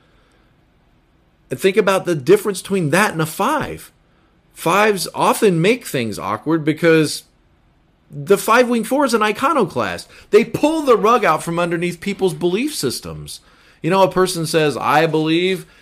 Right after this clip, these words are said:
and then they make their statement, and the five says, "Well, let me show you how your assumptions are off. Let me show you how they're faulty.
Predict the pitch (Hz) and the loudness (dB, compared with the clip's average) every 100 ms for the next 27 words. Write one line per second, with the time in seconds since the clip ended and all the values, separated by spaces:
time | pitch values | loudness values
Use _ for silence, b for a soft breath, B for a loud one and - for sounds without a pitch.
0 | b - 143 151 151 151 151 151 147 - | b -6 -2 -2 -2 -2 -2 -4 -4 -2
1 | 156 165 175 147 143 139 123 139 - 135 | -2 -2 -4 -4 -6 -2 -2 -2 -2 -4
2 | 113 120 139 156 165 160 180 175 170 160 | 0 0 0 -2 -4 -2 -2 0 0 0
3 | 160 160 156 151 151 185 196 156 135 127 | 0 2 2 0 -2 -6 -4 -4 -2 0
4 | 123 123 123 127 139 - 165 165 160 156 | 0 0 0 -4 -4 -2 0 2 0 0
5 | 156 151 160 202 190 143 | -2 -2 -2 -2 -2 -4